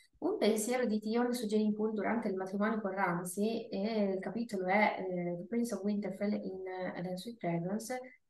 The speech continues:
in cui Theon pensa, eh, di Jane. Cosa pensava? Che lui avrebbe fischiato e fatto comparire un cavallo alato per farla volare via da lì, come un eroe nelle storie che lei e Sansa un tempo amavano.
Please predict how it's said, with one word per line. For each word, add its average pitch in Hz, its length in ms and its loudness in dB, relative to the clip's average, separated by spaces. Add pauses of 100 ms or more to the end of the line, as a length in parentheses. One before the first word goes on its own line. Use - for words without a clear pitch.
(520)
in 269 80 0
cui 233 260 2
Theon 311 280 2
pensa, 180 640 0
eh, 190 560 0
di 196 120 0
Jane. 190 360 -4 (680)
Cosa 294 220 2
pensava? 302 480 4
Che 233 140 2
lui 294 140 4
avrebbe 262 320 4
fischiato 262 480 0
e 233 40 -4
fatto 233 240 -6
comparire 233 480 2
un 233 100 4
cavallo 226 420 6
alato 226 400 6
per 220 180 0
farla 220 320 2
volare 208 340 6
via 208 200 6
da 202 120 4
lì, 240 320 2
come 226 240 -2
un 220 120 4
eroe 226 300 6
nelle 214 240 4
storie 262 440 2
che 202 100 2
lei 240 220 4
e 202 60 2
Sansa 220 540 2
un 202 160 0
tempo 208 340 0
amavano. 175 640 -2